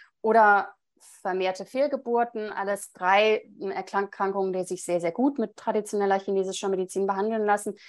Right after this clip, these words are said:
Da würde ich ganz kurz gesagt sagen, man muss mit, mindestens mit einer Behandlungsdauer von drei Monaten rechnen. Wenn wir jetzt die Endometriose anschauen,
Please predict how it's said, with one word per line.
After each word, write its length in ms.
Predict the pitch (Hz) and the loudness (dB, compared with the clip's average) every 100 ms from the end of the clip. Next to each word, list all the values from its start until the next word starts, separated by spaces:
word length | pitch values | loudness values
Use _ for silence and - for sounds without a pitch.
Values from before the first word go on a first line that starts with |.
| - - - | -20 -20 -12
Da 140 | - 190 | -4 0
würde 140 | 220 _ _ _ _ _ - | -2 _ _ _ _ _ -8
ich 240 | 220 - | -8 -6
ganz 380 | - 214 214 - | 0 0 0 -6
kurz 380 | - 247 311 - | 2 4 4 2
gesagt 400 | 226 208 208 214 | -2 2 2 2
sagen, 260 | 214 208 208 | 4 4 2
man 80 | |
muss 180 | 202 214 | -2 -4
mit, 240 | 226 208 233 | -6 -8 -4
mindestens 520 | 226 226 233 214 - | -2 0 0 -4 -4
mit 120 | - | -2
einer 80 | 190 | 0
Behandlungsdauer 720 | 185 185 196 - - 185 180 | 0 0 -2 -4 -2 2 2
von 160 | 180 180 | 2 -2
drei 180 | 180 165 | -2 -2
Monaten 400 | 170 165 170 160 | 0 -2 -4 -8
rechnen. 540 | 156 - 165 156 160 _ - - - - | -8 -8 -8 -8 -10 _ -20 -20 -18 -2
Wenn 180 | 190 208 | 2 4
wir 80 | 202 | 4
jetzt 300 | 208 - 208 | 4 0 -2
die 80 | |
Endometriose 720 | 190 196 190 196 214 262 311 226 | 0 2 2 0 2 4 6 4
anschauen, 800 | 185 185 - 185 185 247 320 | 2 0 0 2 2 2 -2